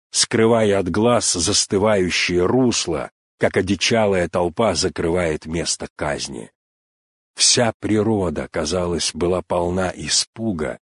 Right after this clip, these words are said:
и печального, почти торжественного ожидания. Пустынные ущелья горных берегов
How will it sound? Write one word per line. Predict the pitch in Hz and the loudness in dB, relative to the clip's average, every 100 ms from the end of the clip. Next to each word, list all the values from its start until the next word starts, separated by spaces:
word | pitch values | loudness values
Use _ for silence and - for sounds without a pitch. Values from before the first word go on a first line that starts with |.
| _ _ - | _ _ -4
и | 107 | -4
печального, | - 95 - - 131 110 78 71 64 58 _ _ _ | -2 -6 -2 0 0 0 -2 -4 -8 -12 _ _ _
почти | 90 - - 120 | -2 -2 0 0
торжественного | - 110 92 92 139 - - 117 107 107 98 | 2 0 0 0 0 0 -2 -2 0 0 -2
ожидания. | 95 101 80 80 73 69 64 60 57 - _ _ _ _ _ _ _ _ _ | -2 -4 -2 -2 -2 -4 -6 -14 -18 -20 _ _ _ _ _ _ _ _ _
Пустынные | 92 - - 135 123 117 107 104 92 | 0 2 2 2 4 4 4 2 2
ущелья | 95 - - 110 95 87 85 | 0 0 0 2 2 0 0
горных | 80 101 98 92 82 | 2 2 2 -2 -2
берегов | 78 80 80 101 101 - | -2 -2 0 0 -2 -4